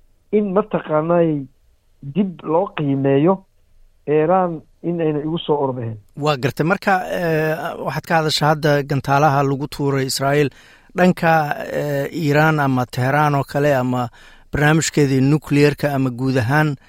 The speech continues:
Speaker 2: eh, qalabka isgaarsiinta iyo saraakiisha dhaawac intee la eg baa la gaarsiiyey ilaa iyo hadda?
Speaker 1: Ilaa iyo hadda, eh, Maraykanka, eh, macnaha Israa'iil waxay sheeganaysaa inay mataqaanaayey runtii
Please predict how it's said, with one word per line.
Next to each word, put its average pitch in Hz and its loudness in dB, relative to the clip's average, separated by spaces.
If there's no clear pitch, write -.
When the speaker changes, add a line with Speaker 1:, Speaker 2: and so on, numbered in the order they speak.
Speaker 2:
eh, 135 0
qalabka 151 0
isgaarsiinta 143 -2
iyo 135 -2
saraakiisha 143 -4
dhaawac 170 2
intee 156 -2
la 160 2
eg 156 -2
baa 147 0
la 135 0
gaarsiiyey 139 -2
ilaa 135 0
iyo 123 -2
hadda? 123 -8
Speaker 1:
Ilaa 240 4
iyo 208 0
hadda, 196 -2
eh, 151 2
Maraykanka, 196 0
eh, 156 -4
macnaha 170 -2
Israa'iil 175 0
waxay 175 -2
sheeganaysaa 156 0
inay 185 0
mataqaanaayey 160 0
runtii 156 -4